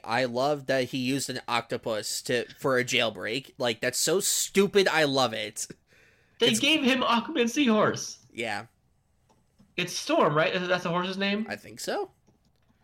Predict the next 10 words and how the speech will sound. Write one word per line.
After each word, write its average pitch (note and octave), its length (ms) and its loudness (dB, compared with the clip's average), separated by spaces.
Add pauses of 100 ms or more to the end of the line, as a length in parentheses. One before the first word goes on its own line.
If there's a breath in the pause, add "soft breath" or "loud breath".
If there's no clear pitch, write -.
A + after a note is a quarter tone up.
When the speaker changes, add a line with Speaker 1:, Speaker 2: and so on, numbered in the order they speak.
Speaker 2:
Yeah. C#3 280 -6 (880)
Yeah, A#3 180 2 (120)
Storm. G#3 560 2 (220 loud breath)
Like, F#3+ 160 2
it's A#3 140 0
his A#3+ 180 -10
actual G3+ 300 2
comic G3 400 4
book A#3 220 -6
pet. F3 320 -2